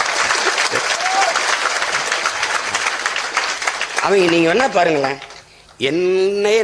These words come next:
நாம் தமிழர் கட்சி புகழணும், இகழணும். எந்த வாடகை வாயா இருந்தாலும் என்னைய பேசணும். அது ஏன்டா நம்மளே பேசுறானா? அப்பதானே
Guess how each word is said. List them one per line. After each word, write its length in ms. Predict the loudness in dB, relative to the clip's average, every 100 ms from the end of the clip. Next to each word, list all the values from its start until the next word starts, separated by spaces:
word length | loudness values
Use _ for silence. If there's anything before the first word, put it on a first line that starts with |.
| 2
நாம் 240 | 2 2
தமிழர் 300 | 2 0 0
கட்சி 240 | -2 -2 -2 -2
புகழணும், 520 | 0 2 2 2 0 0 -2
இகழணும். 420 | 0 -2 -6 -14 _ _ _ _ _ _ _ _ -20 -18 -2 0 2
எந்த 320 | 0 0 2 2
வாடகை 340 | 2 2 2 4
வாயா 240 | 4 2
இருந்தாலும் 420 | 2 0 0 -2 -8 -20 -20 -20 -6 0
என்னைய 220 | 2 2 2
பேசணும். 400 | 0 0 -4 -8 -14 -20 -20 -20 -20 -20 -20 -20 -20 -20 -20 _ -6 -2
அது 120 | 2 2
ஏன்டா 200 | 4 4 4
நம்மளே 260 | 4 2 2 2
பேசுறானா? 360 | 0 0 0 0
அப்பதானே 320 | -2 0 2